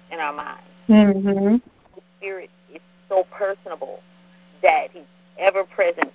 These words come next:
Speaker 1: right there, and
Speaker 2: Yes.
Speaker 1: um, not like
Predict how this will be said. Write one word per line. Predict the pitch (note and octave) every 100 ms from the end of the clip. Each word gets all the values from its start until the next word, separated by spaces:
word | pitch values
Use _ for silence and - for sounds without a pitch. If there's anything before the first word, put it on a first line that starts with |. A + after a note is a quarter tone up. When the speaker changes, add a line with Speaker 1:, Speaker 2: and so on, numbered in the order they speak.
| D#3+
Speaker 1:
right | D#3+ E3 F3+ F3+
there, | E3+ D#3 D#3 _ _ _ _ _ -
and | E3+ E3+ D#3 D3
Speaker 2:
Yes. | G3+ F#3 E3+ - _ -
Speaker 1:
um, | D3+ D3 D3 _ _ _ _ _ _ _ _ _ _ _ _ _ - - _ - F3
not | G3 G3
like | G3 F#3